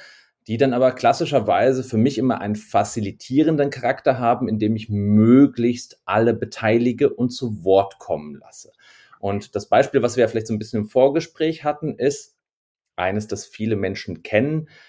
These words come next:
Ich habe irgendwie vielleicht jemand macht einen Vortrag, vielleicht sogar auf einer Bühne, da ist eine Moderation und dann kommt dieses,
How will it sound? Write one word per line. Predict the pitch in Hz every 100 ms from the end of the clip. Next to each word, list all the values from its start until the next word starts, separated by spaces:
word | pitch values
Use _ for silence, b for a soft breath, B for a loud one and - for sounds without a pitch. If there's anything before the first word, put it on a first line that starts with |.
| B
Ich | -
habe | 110 -
irgendwie | 104 101 95 98
vielleicht | 98 92 -
jemand | 98 92 -
macht | 92 - 107
einen | -
Vortrag, | 127 139 - 127 120 -
vielleicht | 87 -
sogar | 92 87
auf | 85 101
einer | 85
Bühne, | 85 101 120 147 135
da | 98
ist | 76 -
eine | 92
Moderation | 90 85 87 - - - 98 110 135 147
und | 98 104
dann | 90 92
kommt | 101 -
dieses, | 92 87 92 -